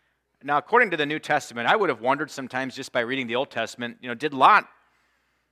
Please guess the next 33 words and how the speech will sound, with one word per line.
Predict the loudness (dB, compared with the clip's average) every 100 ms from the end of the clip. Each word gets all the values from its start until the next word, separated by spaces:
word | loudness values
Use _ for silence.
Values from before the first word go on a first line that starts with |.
| _ _
did | -2
he | 0 0
really, | 2 2 0 -4 _ _ _
was | -2 0
he | 0
saved? | -6 -4 -4 -6 -12 -4
Are | 0
we | 0
gonna | -2
see | -4 2
Lot | 4 4
in | 4
heaven? | 0 0 -8 _ _ _ _
Well, | -4 -2
it |
calls | 4 4 4
him, | -2 -4
he | -8
calls | 0 2 2
him | 0 -2
just | 0 0 0
Lot | 0 2 2 0 _ _
in | -8
the | -6
New | -6 -4
Testament, | -4 -4 -6 -16 -18 _ _ _ _
but | -2
it | -2
came | -2 -4
at | -4
a | -6
tremendous | -10 -10 -8 -4 -4 -4 -10
price. | -4 -4 -4 -8 -20